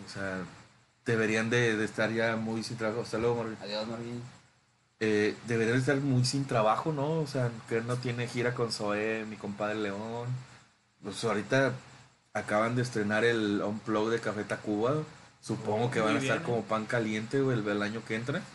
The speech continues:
Speaker 2: Sí, porque también, eh, por ahí va a desfilar, por ejemplo,
Speaker 3: Halloween,
Speaker 2: Adrián
Speaker 3: el
Speaker 2: Dar-,
Speaker 3: payaso.
Speaker 2: Adrián Dárgelos, que es del, de este chico de Babasónicos.
Speaker 1: Ujú.
Speaker 2: Este, Fernando Ruiz Díaz de Bantra. Rubén Albarrán de Café Tacuba.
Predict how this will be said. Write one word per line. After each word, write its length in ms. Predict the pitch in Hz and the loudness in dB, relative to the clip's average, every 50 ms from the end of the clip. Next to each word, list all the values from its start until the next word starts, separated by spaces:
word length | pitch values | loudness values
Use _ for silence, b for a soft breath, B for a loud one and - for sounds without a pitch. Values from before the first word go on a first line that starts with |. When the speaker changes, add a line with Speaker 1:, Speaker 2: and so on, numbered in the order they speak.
| - - | -16 -12
Speaker 2:
Sí, 120 | - 117 110 | -12 -10 -8
porque 260 | 123 113 - - 110 | -10 -10 -10 -10 -12
también, 300 | 98 - 101 101 101 107 110 117 | -10 -8 -10 -10 -8 -8 -8 -6
eh, 380 | 120 120 117 110 101 85 82 85 - - | -4 -4 -4 -6 -6 -10 -12 -14 -14 -14
por 120 | 101 95 | -12 -10
ahí 100 | 101 104 | -8 -6
va 80 | 110 117 | -6 -6
a 40 | 117 | -6
desfilar, 440 | 110 - 117 107 101 104 110 113 92 - - - | -8 -10 -10 -6 -4 -4 -4 -4 -6 -10 -14 -12
por 80 | 104 95 | -12 -12
ejemplo, 320 | 98 101 101 110 104 92 - - - - | -12 -12 -10 -8 -8 -8 -10 -12 -16 -6
Speaker 3:
Halloween, 360 | - 151 170 180 180 180 175 - | -2 0 0 0 0 -2 -2 -2
Speaker 2:
Adrián 260 | 165 165 - - 123 | 0 0 2 2 2
Speaker 3:
el 60 | 123 | 2
Speaker 2:
Dar-, 100 | 123 127 | 2 0
Speaker 3:
payaso. 400 | 131 143 143 139 - 147 135 123 117 - - 98 | 0 0 -2 -2 -2 -4 -4 -6 -6 -8 -8 -6
Speaker 2:
Adrián 320 | 98 98 107 113 123 131 | -6 -4 -2 -2 -2 0
Dárgelos, 440 | 127 117 120 123 131 127 131 127 - | 0 0 -2 -2 -2 -4 -4 -4 -4
que 100 | - 120 | -6 -8
es 100 | 113 110 | -8 -6
del, 140 | 113 113 110 104 101 98 90 - - - | -6 -8 -8 -8 -10 -14 -16 -16 -18 -12
de 140 | 101 101 101 | -8 -8 -6
este 220 | 101 - - 110 98 92 - - - _ - | -6 -8 -10 -12 -12 -12 -16 -20 -20 _ -20
chico 140 | - - 107 | -12 -6 -4
de 60 | 101 | -2
Babasónicos. 600 | 98 92 85 - - 110 113 120 127 127 127 277 - - - - _ _ _ _ _ _ _ _ - | -2 -2 -4 -4 -4 -4 -2 -2 -4 -4 -6 -10 -14 -16 -20 -20 _ _ _ _ _ _ _ _ -16
Speaker 1:
Ujú. 800 | 104 98 117 147 - - - - - - _ _ _ - 679 698 698 - | -12 -6 -6 -4 -6 -6 -10 -16 -20 -20 _ _ _ -12 -8 -8 -8 -8
Speaker 2:
Este, 340 | - 104 98 95 92 87 - - | -8 -8 -8 -8 -8 -8 -8 -8
Fernando 340 | 107 101 107 110 110 113 | -8 -8 -6 -6 -6 -6
Ruiz 420 | 107 104 107 110 117 120 117 - - | -6 -6 -6 -4 -4 -4 -6 -6 -6
Díaz 340 | 113 110 123 131 131 - - | -4 -4 -2 -2 -4 -6 -8
de 100 | 98 90 | -10 -8
Bantra. 500 | 85 90 95 113 117 - - - 131 143 - - - - - _ _ _ _ _ _ _ _ - | -6 -6 -8 -8 -8 -12 -10 -10 -8 -8 -10 -12 -18 -20 -20 _ _ _ _ _ _ _ _ -14
Rubén 360 | 117 98 104 101 - - - | -10 -6 -4 0 2 2 2
Albarrán 460 | 113 113 117 110 98 98 101 107 120 | 2 2 2 2 0 0 0 0 0
de 80 | 127 123 | -2 -2
Café 180 | - - - - | -4 -8 -12 -12
Tacuba. 300 | - - 98 113 127 147 | -14 -14 -10 -8 -8 -8